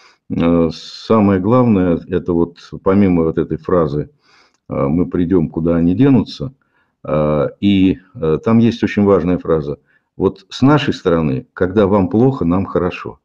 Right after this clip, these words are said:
Вот это, по сути дела, э, квинтэссенция вот этого взгляда.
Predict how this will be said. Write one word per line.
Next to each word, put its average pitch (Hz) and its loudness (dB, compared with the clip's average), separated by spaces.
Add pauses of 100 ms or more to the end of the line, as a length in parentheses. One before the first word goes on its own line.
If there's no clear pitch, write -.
(520)
Вот 104 0
это, 104 0
по 78 -2
сути 82 -6
дела, 85 0 (460)
э, 73 0
квинтэссенция 85 -2
вот 67 -8
этого 67 -4
взгляда. 69 -6